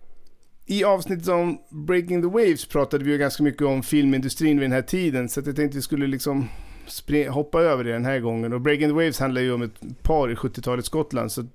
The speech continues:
på det sättet är ju inte den alls en kommentar till eller spegling av samtiden. Så jag tänkte vi skulle zooma in på lite andra delar av populärkulturen idag. För att musiken var en väldigt stor del av Luhrmanns arbete. Och det hade börjat hända grejer på Broadway bland annat då.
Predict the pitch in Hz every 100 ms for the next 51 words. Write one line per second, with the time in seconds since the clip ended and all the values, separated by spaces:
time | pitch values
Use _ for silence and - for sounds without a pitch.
0 | - - 151 147 131 143 131 117 131 127
1 | 131 127 123 120 71 143 110 127 113 120
2 | 117 107 113 113 - 117 113 113 117 -
3 | 135 120 123 110 104 117 113 147 147 117
4 | 104 - - - - - - _ - -
5 | - - - - - - - 151 151 160
6 | 147 156 160 147 175 185 156 147 147 147
7 | 143 160 156 135 117 113 117 120 131 120
8 | 120 156 151 143 - - 143 214 143 -
9 | - - 139 165 185 214 170 156 135 131
10 | 127 117 - 165 139 117 110 110 110 113
11 | 117 123 120 139 156 - - 104 - 123
12 | 131 139 147 143 147 139 139 127 120 -
13 | 123 120 117 156 214 170 123 113 110 101
14 | 98 -